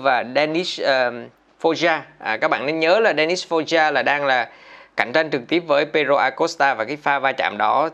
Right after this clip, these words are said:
thì, à, thì gây lên rất là nhiều sóng gió ở trong, à, làng moto G P.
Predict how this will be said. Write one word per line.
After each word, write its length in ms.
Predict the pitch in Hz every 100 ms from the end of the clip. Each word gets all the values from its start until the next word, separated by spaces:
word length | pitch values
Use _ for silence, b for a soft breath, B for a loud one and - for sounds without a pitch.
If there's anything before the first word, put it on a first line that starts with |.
| -
thì, 220 | 117 110
à, 140 | 104 101 _ _ _ _ _ _ - -
thì 120 | 113
gây 220 | 113 131
lên 260 | 127 131 127
rất 260 | 120 143
là 60 | 175
nhiều 220 | 147 113
sóng 260 | 104 131 143
gió 120 | 117
ở 280 | 143 131 107
trong, 320 | 135 127 123 123
à, 260 | 117 110 B B B B
làng 280 | 131 120 104
moto 200 | 120 123
G 160 | 131 131
P. 20 | 120